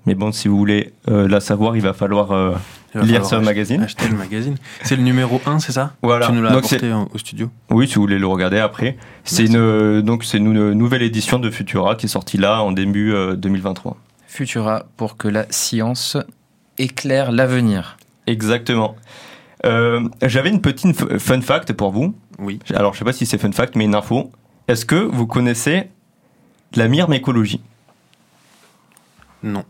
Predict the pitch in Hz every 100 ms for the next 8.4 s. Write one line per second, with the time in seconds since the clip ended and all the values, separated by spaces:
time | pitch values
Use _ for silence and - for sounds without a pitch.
0 | _ - 107 98 - - _ _ 110 151
1 | 165 127 127 175 202 - _ _ _ _
2 | - - - - 110 120 117 131 147 -
3 | 113 104 104 107 107 - 151 151 117 117
4 | 113 143 117 101 104 123 180 - _ _
5 | _ _ 98 101 101 - 117 113 131 131
6 | - 110 90 170 156 - - 123 123 120
7 | 110 120 - - 226 196 - 180 - -
8 | - 139 151